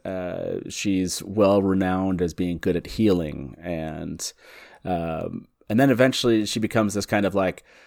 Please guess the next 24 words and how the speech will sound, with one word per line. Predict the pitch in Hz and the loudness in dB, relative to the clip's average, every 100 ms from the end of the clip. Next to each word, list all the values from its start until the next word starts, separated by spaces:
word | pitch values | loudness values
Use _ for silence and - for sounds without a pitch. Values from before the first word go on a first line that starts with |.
| _ | _
she | - 107 | -8 -6
converts | - 107 120 113 | -2 4 6 6
into | 104 | 0
this, | 101 92 101 | 0 0 0
like, | 92 87 - _ - | -2 -4 -8 _ 2
Uber | 131 123 113 | 4 6 6
tracker | - 117 104 - 104 90 82 | 6 4 4 4 2 2 0
who | 92 92 92 | 0 0 0
hunts | 85 - 117 - | -2 0 0 2
down, | 107 104 101 98 90 | 2 2 2 2 0
like, | 90 87 78 - _ _ | -2 -2 -6 -14 _ _
the | 92 87 85 85 - _ | -4 -2 -2 -6 -12 _
members | 110 110 107 104 95 | 0 2 4 4 2
of | 90 | 0
the | 92 | -4
village | 82 117 110 95 - - - - | 4 6 6 2 -4 -12 -18 -18
'cause | - 107 | -6 -2
she's | 104 | 0
gonna | 98 92 | 0 0
save | - 104 101 | 2 4 4
them | 95 92 87 | 2 -2 -2
from | 95 90 | -4 -2
the | 85 | -2
evil | 95 87 87 85 | 0 0 0 -2